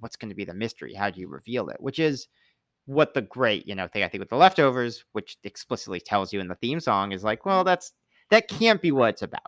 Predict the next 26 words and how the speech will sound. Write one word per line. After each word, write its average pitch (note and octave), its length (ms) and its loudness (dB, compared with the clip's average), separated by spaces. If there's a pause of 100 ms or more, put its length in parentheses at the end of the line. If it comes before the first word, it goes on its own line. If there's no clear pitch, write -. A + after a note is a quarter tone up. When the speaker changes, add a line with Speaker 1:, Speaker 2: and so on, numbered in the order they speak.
(140)
Speaker 1:
'cause E3 180 0
you're A3+ 100 4
going F#3+ 300 8
to D3+ 60 2
be B2+ 120 -2
disappointed." - 720 -10
There's F#3 180 2
Speaker 2:
<laughs> - 20 -4
Speaker 1:
no F#3+ 240 8
way C#3+ 320 4
you A#2+ 220 -2
can, C3 300 -6 (420)
you F#3 140 -4
can A3 160 -2
maybe E3 280 0
make C#3+ 220 0
a A#2+ 80 0
movie C3 480 0
that C3+ 220 0
has C3+ 360 0
a C3 60 -10
satisfying C3+ 480 -6
twist, - 320 -12
and G#2+ 160 -18
even B2 380 -8
then, G2+ 520 -6